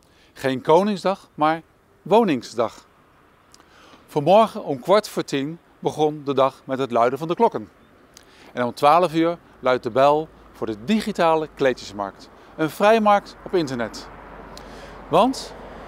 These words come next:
we moeten er zelf maar een feestje van maken. Wellicht gaat u vandaag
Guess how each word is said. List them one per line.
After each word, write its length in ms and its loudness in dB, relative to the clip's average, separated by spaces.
we 80 -2
moeten 320 2
er 180 0
zelf 380 4
maar 320 2
een 80 -8
feestje 340 0
van 120 -2
maken. 360 2
Wellicht 520 0
gaat 240 -2
u 40 -8
vandaag 380 2